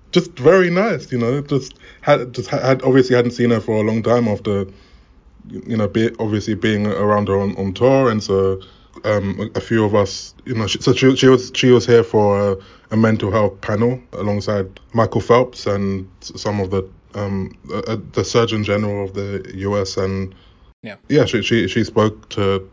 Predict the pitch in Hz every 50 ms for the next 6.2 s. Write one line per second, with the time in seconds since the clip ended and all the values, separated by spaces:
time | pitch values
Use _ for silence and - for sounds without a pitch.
0 | _ - - 110 95 87 - - 107 92 92 95 - - _ - - - - -
1 | - - 107 101 95 - - 110 - - 107 95 95 95 113 120 127 123 120 120
2 | 117 110 101 95 78 - - - - - 113 104 - 104 95 95 98 - - 92
3 | 85 107 101 - - 117 110 110 98 95 90 90 92 90 - - - - - -
4 | _ _ _ - - 110 107 101 98 101 98 - - - - 113 - - 131 123
5 | 120 117 107 107 95 - 104 95 - 90 98 98 95 95 90 - - 131 120 101
6 | 98 95 92 92